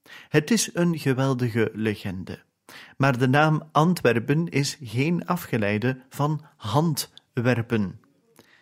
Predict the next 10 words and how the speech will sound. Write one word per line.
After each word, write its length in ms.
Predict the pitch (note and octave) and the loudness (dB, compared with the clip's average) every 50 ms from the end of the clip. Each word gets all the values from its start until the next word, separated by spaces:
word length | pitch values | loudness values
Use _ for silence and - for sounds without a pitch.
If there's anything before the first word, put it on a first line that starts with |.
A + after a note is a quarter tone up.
| _ _ _ _ | _ _ _ _
Maar 200 | _ D3 C#3+ C3+ | _ 2 2 4
waar 280 | A#2 C#3 F3 G#3+ A3+ G#3+ - _ | 4 2 2 2 0 -4 -8 _
komt 280 | - G3 G3+ G3+ - - | 2 2 2 2 0 0
die 140 | D#3+ D3+ | 0 0
naam 300 | C#3+ B2 G#2+ G#2 A#2+ C#3+ | 0 0 0 0 -2 -2
dan 180 | C#3+ E3 F3 C3+ | -2 -2 -2 -2
wel 200 | G#2 F#2+ F2+ G2 | -2 -4 -4 -4
vandaan? 580 | - A#2+ A#2+ B2 D3 F#3+ F3 B2+ - - - _ _ _ _ _ _ _ _ _ _ _ _ _ _ _ _ _ _ _ _ _ _ _ _ _ _ - - _ _ _ _ _ | -4 -2 -2 0 0 0 0 -2 -4 -8 -12 _ _ _ _ _ _ _ _ _ _ _ _ _ _ _ _ _ _ _ _ _ _ _ _ _ _ -20 -20 _ _ _ _ _
De 160 | _ A2+ D3 D3 | _ 0 2 2
Schelde. 560 | D3 - - - D#3 C#3 A#2 - - - | 2 0 -2 -2 -2 -2 0 -4 -8 -12